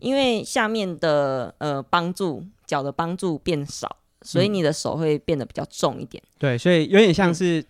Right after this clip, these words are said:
Speaker 2: 完全针对上肢的训练。
Speaker 1: 嗯。嗯。
Speaker 2: 如果大家有机会可以试看看，你不一定要买专用的绑腿，就是拿小的内胎或者是弹力绳，它都可以作为这个功-，功能啊。
Speaker 1: 嗯。
Speaker 2: 绑住的感觉啊，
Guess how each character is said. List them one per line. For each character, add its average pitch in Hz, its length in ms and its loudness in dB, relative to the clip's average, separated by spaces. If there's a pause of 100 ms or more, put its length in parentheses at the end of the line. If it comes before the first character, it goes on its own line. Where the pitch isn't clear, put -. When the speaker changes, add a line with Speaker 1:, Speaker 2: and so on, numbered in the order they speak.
(200)
Speaker 2:
完 180 280 6
全 156 220 2
针 160 180 -2
对 165 160 0
上 143 260 -2
肢 139 140 -6
的 127 140 0
训 131 280 -4
练。 123 140 -4
Speaker 1:
嗯。 - 20 -14
嗯。 - 380 -20
Speaker 2:
如 240 80 8
果 226 60 8
大 220 100 6
家 202 240 6
有 151 140 4
机 170 240 0
会 170 180 6
可 170 120 2
以 156 60 8
试 156 200 -2
看 151 200 -2
看， 139 180 -2
你 139 60 -2
不 214 280 0
一 196 40 0
定 202 100 2
要 202 100 0
买 156 200 -4
专 180 320 0
用 180 220 2
的 135 220 -4
绑 135 240 -6
腿， 147 240 0 (300)
就 147 120 -2
是 151 240 2
拿 135 420 -2 (100)
小 135 340 2
的 143 140 -2
内 175 240 -2
胎 143 280 -2
或 185 140 2
者 143 120 2
是 175 260 -4
弹 147 200 -4
力 202 140 -4
绳， 127 400 -10
它 185 100 -6
都 190 120 0
可 185 140 2
以 143 120 2 (220)
作 196 240 4
为 127 200 -2
这 156 140 -8
个 135 240 -4 (300)
功-， 160 320 0 (140)
功 160 280 2
能 139 200 -4
啊。 - 180 -14
Speaker 1:
嗯。 - 160 -8 (540)
Speaker 2:
绑 160 240 4
住 240 180 0
的 165 100 4
感 135 240 0
觉 131 200 -2
啊， 131 200 -4